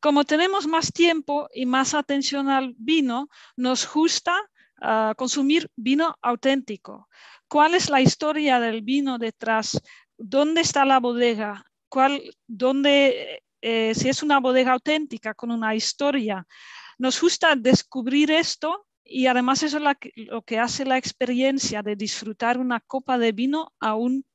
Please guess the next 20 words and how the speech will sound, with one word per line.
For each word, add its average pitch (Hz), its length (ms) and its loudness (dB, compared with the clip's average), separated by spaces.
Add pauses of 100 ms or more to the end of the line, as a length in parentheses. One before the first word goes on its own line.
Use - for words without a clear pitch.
(120)
mejor. 214 500 -6 (1040)
El 202 120 -10
tercero 302 480 4
son 370 320 -4
las 269 220 2
variedades 240 880 0 (320)
menos 277 400 0
conocidas. 233 1040 -4 (600)
Como 269 260 2
ya 330 340 4
entienden 311 580 0
que 262 100 -4
nos 254 220 -6
gusta 285 220 0
un 277 80 -2
poco 302 440 0
buscar 254 440 -2
los 247 180 -8
productos 254 640 -6
exclusivos, 254 840 -2